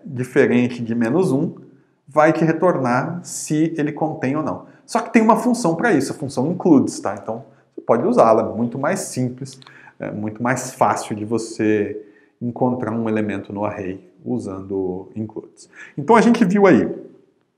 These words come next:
every, some, find, find index,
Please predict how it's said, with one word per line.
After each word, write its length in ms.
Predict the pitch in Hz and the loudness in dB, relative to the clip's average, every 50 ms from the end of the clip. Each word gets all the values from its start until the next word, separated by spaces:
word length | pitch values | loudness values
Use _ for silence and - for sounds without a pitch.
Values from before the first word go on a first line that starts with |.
| _ _ _ | _ _ _
every, 680 | - 135 139 147 143 165 175 180 175 170 - - - - | 2 4 4 6 6 6 6 6 4 2 -2 -6 -8 -10
some, 560 | - - - - - 143 127 120 127 143 135 131 - - - - _ _ _ _ | -10 -8 -6 -2 -2 0 0 0 0 -2 -4 -8 -12 -16 -20 -20 _ _ _ _
find, 760 | - - - - - 135 131 135 139 139 135 135 139 135 - - - - - | -20 -20 0 2 4 4 4 4 2 2 0 -2 -4 -6 -10 -14 -16 -20 -20
find 560 | - - - - 202 233 247 240 214 185 - - | -20 -10 -2 0 2 2 4 2 2 2 0 0
index, 720 | 160 135 135 131 127 135 139 135 135 - - - - - - | 2 2 4 4 4 4 2 2 -2 -6 -8 -10 -12 -14 -18